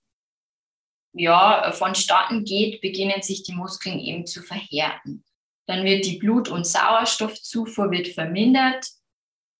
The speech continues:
und deswegen ist der Muskel dann nicht mehr ausreichend mit Blut und Nährsto-, äh, mit Blut und Sauerstoff und Nährstoffen, ähm, ja, versorgt.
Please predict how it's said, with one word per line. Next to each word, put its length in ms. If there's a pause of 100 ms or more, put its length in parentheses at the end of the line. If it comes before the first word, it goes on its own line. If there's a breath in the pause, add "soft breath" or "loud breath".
(120)
und 460
deswegen 420
ist 180
der 100
Muskel 380
dann 200
nicht 200
mehr 340 (100)
ausreichend 640
mit 180
Blut 420
und 220
Nährsto-, 520
äh, 260
mit 200
Blut 320 (260)
und 320
Sauerstoff 720
und 140
Nährstoffen, 1120
ähm, 500 (840)
ja, 500 (320)
versorgt. 540